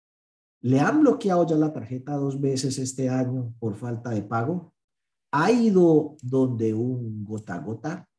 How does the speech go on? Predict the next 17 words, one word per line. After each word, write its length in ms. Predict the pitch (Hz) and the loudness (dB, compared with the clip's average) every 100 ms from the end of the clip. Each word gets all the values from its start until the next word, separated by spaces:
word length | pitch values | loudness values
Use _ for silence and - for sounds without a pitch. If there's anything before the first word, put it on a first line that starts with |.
| _ _ _ _ _ _ | _ _ _ _ _ _
paga 260 | - 104 95 | -4 -2 -2
diario, 440 | 101 110 131 170 - _ _ _ _ _ _ _ _ _ | -2 -2 -2 -4 -10 _ _ _ _ _ _ _ _ _
prestamista, 720 | - - 226 202 202 175 - _ _ _ _ _ | -2 0 -2 -4 -6 -12 -18 _ _ _ _ _
siente 680 | - - 302 339 294 - 220 | -2 4 6 6 2 2 0
que 100 | 175 | 2
sus 200 | 165 156 | 2 4
ingresos 560 | 151 139 180 190 160 151 | 2 4 2 4 4 4
no 140 | 170 | 4
le 120 | 233 | 2
permiten 720 | - 139 127 165 262 - 160 | 2 -2 -2 -4 -6 -6 -6
tener 340 | 147 135 160 156 | -4 -2 -2 -2
la 120 | 127 | -2
vida 340 | 127 120 113 | -2 -2 -4
que 80 | - | -8
usted 260 | 104 - 110 | -14 -10 -10
se 260 | - - | -8 -8
merece, 520 | 101 92 156 - 208 | -6 -8 -12 -12 -14